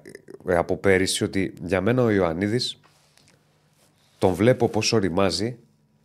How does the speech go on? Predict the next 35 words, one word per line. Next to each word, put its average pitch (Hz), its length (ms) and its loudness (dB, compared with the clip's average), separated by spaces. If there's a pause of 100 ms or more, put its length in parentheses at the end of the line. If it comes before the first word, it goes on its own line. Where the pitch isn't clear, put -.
(140)
θα - 140 -2
είναι 120 80 2
ο 120 40 2
επόμενος 120 360 -2
αρχηγός 110 280 -2
του - 60 -18
Παναθηναϊκού. 104 720 -2 (560)
Άλλοι 127 280 2
μου 80 120 -14
λέγανε, 101 320 -8 (800)
"Είναι 107 100 -10
αυτά 101 180 -8
που - 120 -12
λες, 139 500 -6 (420)
άμπαλε" 127 460 2
και 110 100 -4
τα 104 100 -2
λοιπά. 101 300 -2 (400)
Δεν 127 160 2
το 165 100 8
λέω 170 120 8
για 170 120 4
να 160 100 4
δικαιωθώ, 113 560 0 (440)
αλλά, 107 380 6
ρε 120 80 2
παιδιά, 139 220 4
κάποια 147 280 4
πράγματα, 98 680 2 (720)
ακούστε 233 640 2
και 120 140 2
κάτι, 104 540 4
ας 90 140 0
πούμε, 104 120 0
δηλαδή, 95 300 2